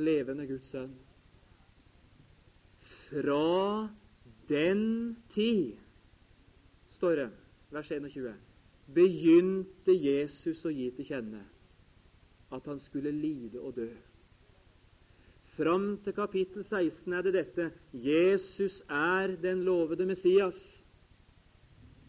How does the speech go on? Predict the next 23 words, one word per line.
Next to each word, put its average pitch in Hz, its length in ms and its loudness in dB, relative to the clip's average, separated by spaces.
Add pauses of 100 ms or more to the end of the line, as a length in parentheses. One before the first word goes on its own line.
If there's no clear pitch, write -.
(200)
Fra 156 400 0
kapittel 180 560 -4
seksten 165 540 -6
og 156 100 0
utover, 160 460 -2 (640)
Jesus 160 640 0
er 156 160 0
den 165 300 4 (440)
lidende 143 840 0
Messias. 151 600 -8 (760)
Han 123 160 -8
er 147 80 -2
lammet. 156 720 -4 (720)
Han 135 140 -2
er 165 120 2
den 165 180 4
som 170 140 -4
skal 170 240 0
gi 160 240 2
sitt 165 240 -4
liv 156 240 0
som 170 240 -2
løsepenge. 156 800 -2